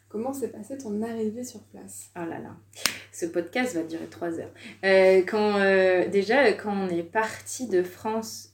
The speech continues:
Speaker 2: enfin, quand on est allé, donc moi, j'habite, euh, enfin, mes parents habitent en Savoie, donc mes parents m'ont accompagnée à l'aéroport, euh, pour aller, euh, à Paris. Nous voilà partis pour Paris, et dans la voiture, j'arrêtais pas de me dire, « Il faut faire demi-tour. »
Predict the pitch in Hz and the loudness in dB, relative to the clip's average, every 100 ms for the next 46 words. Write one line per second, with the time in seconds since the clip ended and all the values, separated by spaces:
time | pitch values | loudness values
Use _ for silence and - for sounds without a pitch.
0 | - 196 208 185 - 202 190 185 185 226 | -8 -2 0 0 -2 -4 -2 -2 0 2
1 | 277 - 190 190 202 196 180 - - 175 | 2 -2 -4 -2 -2 -2 -2 -6 -12 -4
2 | 170 170 165 170 - - 170 175 190 202 | 0 2 0 -2 -10 -10 -6 -6 -4 -4
3 | 190 185 180 185 180 175 165 170 - - | -6 -8 -10 -6 -4 -2 0 -2 -4 -18
4 | - - 180 190 185 170 - 220 202 196 | -18 -12 -8 -2 -2 -2 -2 0 -2 -4
5 | 196 196 190 196 196 175 170 180 175 196 | -8 -6 -4 -2 -2 -2 -2 -2 -2 -2
6 | 190 175 170 175 - 175 175 175 175 175 | -2 -2 -4 -6 -10 -8 -4 0 0 0
7 | 170 - 180 226 214 185 - - 208 233 | -2 -6 -4 0 2 0 -2 -2 -2 2
8 | 208 208 202 180 - 196 - - 185 180 | 2 2 -4 -10 -14 -14 -14 -6 -4 -2
9 | 240 415 - - - - 208 220 202 185 | 2 2 2 -16 -18 -4 8 10 10 6
10 | 180 170 180 180 - 170 160 - _ - | -2 -2 -4 -6 -8 -10 -10 -12 _ -18
11 | 170 170 175 170 165 165 165 165 160 _ | -14 -10 -8 -4 -4 -6 -6 -8 -10 _
12 | _ _ - 180 160 156 156 156 - | _ _ -16 -12 -10 -12 -14 -18 -20